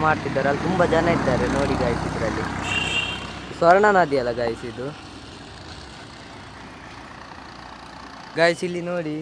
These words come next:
ನಾವು ರೆಸ್ಟೋರೆಂಟ್ಸ್ ಇದು ಬೋರ್ಡಿದ್ದು ಎದುರು ಬಂದಿದ್ದೇವೆ ಹೋಗುವಲ್ಲಿ. ಇಲ್ಲಿ ರೆಸ್ಟೋರೆಂಟ್ಸ್, ರೆಸ್ಟೋರೆಂಟ್ಸ್ ಇದೆಲ್ಲ ಎಂಟ್ರೆನ್ಸ್ ಎಲ್ಲ ಎಷ್ಟು ಚಂದ ಉಂಟು ಗಾಯ್ಸ್, ನೋಡ್ತೀರಾ? ಹೂ ಗಿಡ ಎಲ್ಲ ನೋಡಿ ಎಷ್ಟು ಚಂದ ಉಂಟು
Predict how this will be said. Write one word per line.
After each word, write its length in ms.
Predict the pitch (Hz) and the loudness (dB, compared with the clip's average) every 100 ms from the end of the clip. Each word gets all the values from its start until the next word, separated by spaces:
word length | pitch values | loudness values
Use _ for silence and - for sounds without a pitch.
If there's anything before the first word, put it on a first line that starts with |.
| 147 - - 135 | -8 -16 -12 -6
ನಾವು 140 | 156 160 | -4 -2
ರೆಸ್ಟೋರೆಂಟ್ಸ್ 520 | 165 - 180 170 165 - | -2 2 2 2 0 -4
ಇದು 160 | 143 143 139 135 | -4 -2 -2 0
ಬೋರ್ಡಿದ್ದು 340 | 160 160 151 160 | 0 0 0 0
ಎದುರು 200 | 170 160 | 2 2
ಬಂದಿದ್ದೇವೆ 480 | 170 - - 170 123 135 - - - - - | 2 6 4 4 -2 -4 -4 -2 0 0 0
ಹೋಗುವಲ್ಲಿ. 500 | 147 - - - - - - - - - - - - | 0 2 2 2 -2 -6 -8 -6 -4 -4 -4 -4 -4
ಇಲ್ಲಿ 240 | - 180 180 170 165 160 160 156 - - - - 156 | -2 -2 0 0 0 0 -2 -4 -10 -14 -12 -10 -10
ರೆಸ್ಟೋರೆಂಟ್ಸ್, 560 | - 175 175 175 175 - - - - - - - - | -8 -6 -4 -4 -6 -8 -8 -10 -12 -18 -14 -14 -6
ರೆಸ್ಟೋರೆಂಟ್ಸ್ 500 | 175 - 196 185 175 - | -6 -2 -2 0 2 2
ಇದೆಲ್ಲ 220 | 160 156 156 | 2 2 2
ಎಂಟ್ರೆನ್ಸ್ 340 | - 185 175 | 2 0 2
ಎಲ್ಲ 80 | 156 | 2
ಎಷ್ಟು 120 | 165 165 160 | 4 6 6
ಚಂದ 200 | 165 196 | 6 2
ಉಂಟು 160 | 151 131 | 0 2
ಗಾಯ್ಸ್, 200 | 131 131 143 160 | 2 2 0 -2
ನೋಡ್ತೀರಾ? 420 | 156 - 127 123 131 143 - - | -2 -2 0 0 -2 -2 0 0
ಹೂ 100 | 165 156 | -2 -2
ಗಿಡ 140 | 156 156 | 0 0
ಎಲ್ಲ 120 | 143 147 151 | 2 0 0
ನೋಡಿ 160 | 143 143 | 0 0
ಎಷ್ಟು 160 | 143 127 | 0 0
ಚಂದ 300 | 139 156 143 | 0 2 2
ಉಂಟು 200 | 120 120 | 0 -2